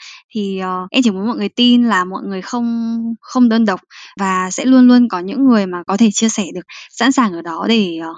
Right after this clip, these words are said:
giúp đỡ mọi người khi mà mọi người cần. Qua thời gian, mọi người có thể học cách chăm sóc bản thân tốt hơn. Nó đơn giản lắm, nó chỉ nằm ở việc ví dụ như trước khi đi ngủ mọi người nghĩ nhiều quá, mọi người lo nhiều quá thì mọi người có thể viết nó ra một tờ giấy xong rồi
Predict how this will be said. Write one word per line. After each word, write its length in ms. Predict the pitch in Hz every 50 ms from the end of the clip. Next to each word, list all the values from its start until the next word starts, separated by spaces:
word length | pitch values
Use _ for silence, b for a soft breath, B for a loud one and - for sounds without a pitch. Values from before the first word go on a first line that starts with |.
| -
giúp 180 | - - 269 269
đỡ 120 | 294 285 277
mọi 160 | 269 - 190
người 180 | 190 190 180 175 - -
khi 80 | 233
mà 100 | 214 185 170
mọi 100 | 180 - -
người 140 | 185 180 180 -
cần. 160 | - 180 170 - _ _ -
Qua 120 | 220 226
thời 160 | 226 214 190
gian, 260 | 185 214 214 214 220 214
mọi 120 | - 214 202
người 140 | 202 190
có 100 | 190 196
thể 340 | 196 240 247 214 180 160 160 - -
học 100 | 196 -
cách 140 | - 311 -
chăm 180 | - 285 269 254
sóc 180 | - 330 349 - -
bản 160 | 220 180 180
thân 420 | 190 208 214 220 226 226 226 226 226 -
tốt 160 | 269 285 269
hơn. 420 | 262 269 262 254 254 254 254 247 226 B B B B -
Nó 100 | 202 214
đơn 200 | 233 285 302 294
giản 180 | 294 226 190
lắm, 140 | 190 220 285 277 -
nó 60 | 240 226
chỉ 480 | - 285 254 208 185 170 170 165 165 - _ 214 - - 202
nằm 160 | 214 202 190
ở 80 | 190 170 190
việc 120 | 202 190 196
ví 60 | 202
dụ 160 | 202 233 262 -
như 520 | 240 247 247 247 254 247 247 247 247 247 -
trước 100 | 277 285 -
khi 100 | 285 262
đi 100 | 262 269
ngủ 220 | 262 254 220 175 165 185
mọi 100 | - -
người 500 | 185 190 185 185 180 180 180 175 180 180 208
nghĩ 200 | 233 240 254 302
nhiều 260 | 302 277 240 202 190
quá, 240 | - - - 180 208
mọi 160 | 247 - -
người 120 | 214 190
lo 240 | 190 208 220 226 233
nhiều 200 | 233 220 196 180
quá 340 | - - 180 180 190 262 330 -
thì 260 | - 220 202 202 196
mọi 180 | 202 202 202 196
người 120 | 202 190 180
có 80 | 202
thể 220 | 208 254 254 208 180 190
viết 180 | 247 320 339 302
nó 120 | 240 214
ra 220 | 226 247 240 240 240
một 180 | 220 202 -
tờ 140 | - 190 185
giấy 340 | 180 185 180 180 190 220 262
xong 220 | 269 269 262 254
rồi 460 | 233 220 202 196 190 190 190 190 190